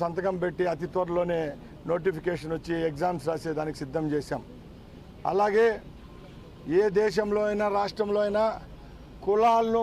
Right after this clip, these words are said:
మతాలను సెన్సస్ తీస్తారు. ఆ కులం వాళ్ళు ఎందరు ఉన్నారు, ఈ కులాలు ఎందరు ఉన్నారు. పెద్దలు నారా చంద్రబాబు నాయుడు గారు ముఖ్యమంత్రి అయిన తర్వాత ఒక మహోన్నతమైన ఆలోచనతో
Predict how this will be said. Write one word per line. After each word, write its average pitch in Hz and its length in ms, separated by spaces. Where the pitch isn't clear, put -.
మతాలను 214 520
సెన్సస్ 202 400
తీస్తారు. 185 400
ఆ 190 60
కులం 214 240
వాళ్ళు 208 220
ఎందరు 196 220
ఉన్నారు, 202 300
ఈ - 20
కులాలు 202 340
ఎందరు 185 180
ఉన్నారు. 180 280
పెద్దలు 214 440
నారా 196 200
చంద్రబాబు 208 420
నాయుడు 202 220
గారు 196 180
ముఖ్యమంత్రి 208 480
అయిన 196 160
తర్వాత 202 340
ఒక 175 100
మహోన్నతమైన 214 720
ఆలోచనతో 202 480